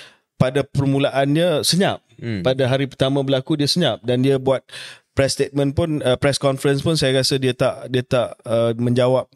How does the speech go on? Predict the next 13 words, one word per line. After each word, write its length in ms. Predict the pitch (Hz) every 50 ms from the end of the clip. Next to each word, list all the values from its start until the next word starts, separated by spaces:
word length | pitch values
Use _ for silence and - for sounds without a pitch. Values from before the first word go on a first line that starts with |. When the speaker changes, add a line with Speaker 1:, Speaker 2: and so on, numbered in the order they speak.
| _
Speaker 1:
sepenuhnya. 800 | - - - - 139 135 135 123 110 131 165 165 117 95 95 - - - - - - - - _ _ _ -
P 160 | 196 214 233
M 200 | 277 - 208 185
sendiri 280 | - 208 233 208 160 156
kena 120 | 143 135
jawab. 320 | 120 110 101 98 90 - _ _ - 117
Speaker 2:
Hmm. 240 | 110 104 98 95 101 104
Speaker 1:
Uh, 80 | 117 123
dan 400 | 139 143 147 156 151 147 143 139
yang 240 | 156 160 160 170
ini 160 | 175 208 208 175
saya 240 | - 170 143 143
rasa, 640 | 143 139 139 - - 160 147 143 139 135 131 127 113